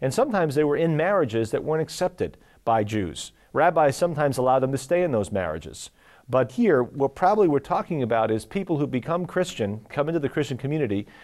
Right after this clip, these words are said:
who have a marriage that's really unlawful in Jewish eyes. So when Jesus is talking about here the exception of a situation of porneia, he's talking about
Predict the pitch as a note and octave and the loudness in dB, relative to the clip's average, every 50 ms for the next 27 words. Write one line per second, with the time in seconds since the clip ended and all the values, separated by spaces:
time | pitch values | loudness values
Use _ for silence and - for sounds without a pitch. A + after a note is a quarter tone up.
0 | - - - _ - D3+ C3+ A#2 D3+ D3+ D#3 D#3+ D3+ C3+ - - - B2 A#2+ C3+ | -20 -20 -10 _ 0 0 0 2 2 2 2 2 2 0 -6 -6 -4 -2 0 2
1 | D3+ E3+ E3+ C#3+ A#2+ A2+ G#2+ - - A#2+ A2+ - C#3 D#3+ F#3+ F3 C3+ B2 - B2+ | 2 4 4 4 4 2 0 -2 -2 -2 -2 -2 -2 0 2 2 2 2 0 0
2 | C3 B2+ B2+ B2+ C3+ C#3 C#3 - G#2 F#2+ G2+ G2+ G#2 - A2+ A2+ A2 G2+ - B2+ | 0 2 4 4 4 2 2 0 -2 -2 -2 -2 -2 -2 0 0 0 0 0 0
3 | A#2 A2 F#2 D#2 D#2 - - - - - - - - - - - D#3 D3 C#3+ C#3 | 0 2 0 -2 -6 -10 -14 -16 -20 -20 -20 -20 -18 -8 0 4 4 6 6 4
4 | - - D3 D3+ D3+ D3 C3 - A#3 C4 G#3+ A3 F3 E3 E3 - - - E3+ E3 | 2 -2 0 0 0 0 2 2 2 2 2 2 0 0 -2 -2 2 2 2 2
5 | E3 - D3+ C#3 B2+ G#2+ B2 B2 A#2 A2 - - - - _ _ _ _ - D#3 | 2 0 -2 -2 -2 0 0 2 0 0 -2 -6 -20 -20 _ _ _ _ -2 0
6 | D3 C3+ B2 A#2+ A2+ - - - - - C3 B2 A#2+ A#2+ G#2 - - - - G3 | 2 4 4 2 2 0 -6 -20 -20 -12 -6 -2 0 0 0 -2 -4 0 0 0
7 | G3 - - - - F2+ F#2 F#2 - _ - _ _ _ - - B2+ A#2+ B2 A#2+ | 0 0 -2 -4 -4 -4 -6 -8 -18 _ -20 _ _ _ -6 0 2 2 2 2
8 | A2+ A2+ - A#2+ A#2+ - - D3 - - C3+ C3+ C#3 B2 - C3 A#2+ A2+ G#2 - | 0 -4 -8 -8 -6 -4 -4 -4 0 2 2 2 2 2 0 0 0 0 -2 -2
9 | - - - D3+ C#3+ B2+ B2 C3+ E3+ F#3 C#3+ G2+ F2 F2 C3 D3+ - - - F#3+ | -8 -8 -2 0 0 2 2 2 2 2 2 2 0 0 -4 -6 -6 -2 0 0
10 | A#3+ B3 - G#3+ F#3 D#3 C3+ B2+ C3 C3+ C3 - | 0 0 0 -2 -2 0 2 2 4 2 2 0